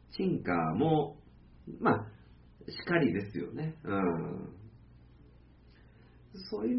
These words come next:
味ではですね、あの、これは大きな、本当に違い、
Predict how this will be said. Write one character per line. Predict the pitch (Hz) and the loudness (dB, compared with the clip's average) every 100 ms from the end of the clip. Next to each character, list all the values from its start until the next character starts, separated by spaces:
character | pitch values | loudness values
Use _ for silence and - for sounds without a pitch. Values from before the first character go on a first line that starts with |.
| 214 | 4
味 | |
で | 170 | 4
は | 123 | 4
で | 104 95 | 4 0
す | 92 | -2
ね、 | 92 | -2
あ | 87 82 82 82 85 | 0 -2 -2 -2 0
の、 | 87 87 85 80 80 78 76 | 2 2 0 -2 -4 -6 -4
こ | 90 | 2
れ | 90 | 4
は | 90 98 | 4 6
大 | 127 165 165 | 6 6 4
き | |
な、 | 240 403 139 - - - - - - | 2 4 2 -2 -14 -20 -20 -20 -8
本 | 113 113 | -6 0
当 | 113 | 2
に | 110 104 104 - - - - - - - - - - - | 4 2 0 -4 -12 -20 -20 -20 -20 -20 -20 -20 -20 -16
違 | |
い、 | - | -6